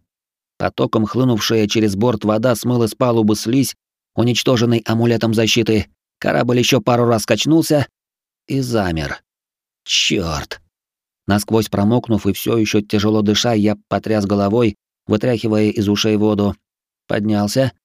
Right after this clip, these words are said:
и с сомнением посмотрел в сторону уходящего Секэ Буне. Корабль подо мной никуда больше не плыл. Обака успокоился. Оберег милосердный привёл чудовище в чувство. Ну да,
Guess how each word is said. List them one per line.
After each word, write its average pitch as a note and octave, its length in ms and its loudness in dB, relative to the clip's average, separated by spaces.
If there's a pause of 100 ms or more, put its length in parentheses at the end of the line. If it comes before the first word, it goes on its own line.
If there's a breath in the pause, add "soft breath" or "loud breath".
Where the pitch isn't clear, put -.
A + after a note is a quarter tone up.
(560)
и A#2+ 100 -2
с B2 80 -6
сомнением C3 720 0
посмотрел A#2+ 540 0
в - 60 -10
сторону B2 400 0
уходящего A2 720 -2
Секэ G#2 340 -4
Буне. E2 460 -4 (840)
Корабль A#2 420 -2
подо A2+ 220 0
мной A#2 240 2
никуда A2+ 440 0
больше G#2+ 300 0
не G#2+ 120 2
плыл. D#2 340 -6 (520)
Обака F#2+ 600 -2
успокоился. - 880 -6 (880)
Оберег G#2+ 440 2
милосердный G#2 840 0 (120)
привёл G2 340 0
чудовище F#2+ 500 -2
в - 60 -18
чувство. D#2+ 420 -6 (640)
Ну - 160 -6
да, F2 440 -2